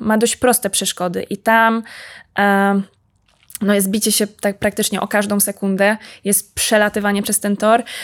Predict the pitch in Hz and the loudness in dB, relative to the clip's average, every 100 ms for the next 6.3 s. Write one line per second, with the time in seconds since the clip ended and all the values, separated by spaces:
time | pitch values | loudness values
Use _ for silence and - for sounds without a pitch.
0 | 233 220 220 262 262 254 - 240 - 233 | -2 0 2 0 0 -2 -2 -4 0 0
1 | 220 214 _ - 226 214 - 220 - 214 | 0 -4 _ -4 -2 -2 0 -2 0 -2
2 | 202 208 208 226 254 262 226 226 220 226 | 0 -2 0 2 2 2 -2 0 0 -2
3 | 220 214 214 214 220 226 220 - 208 196 | -2 -4 -4 -4 -4 -2 -2 -2 -2 0
4 | 196 - 196 190 180 185 180 - 202 196 | -2 -2 -2 0 0 -2 -4 -6 -4 -2
5 | 190 185 - 180 190 - - - - 180 | 0 -2 -4 -8 -8 -12 -8 -6 -4 -4
6 | 175 - - | -4 -8 -14